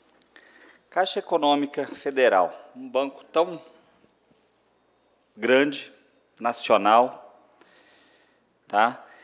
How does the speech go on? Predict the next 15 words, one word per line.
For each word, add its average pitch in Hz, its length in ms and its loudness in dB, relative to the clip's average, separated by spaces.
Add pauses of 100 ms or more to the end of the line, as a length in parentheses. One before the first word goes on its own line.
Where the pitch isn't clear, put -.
(1040)
É, 131 480 0
usando 170 600 2 (800)
um 180 80 -14
prédio 143 400 2
público, 214 540 -4 (420)
municipal. 131 1040 0 (880)
Se - 240 -4
o 277 40 -2
Banco 226 300 4
do 185 80 -4
Estado 175 400 2
também 156 240 0
quiser 127 800 -2 (400)
um 127 80 -12
espaço, - 680 -4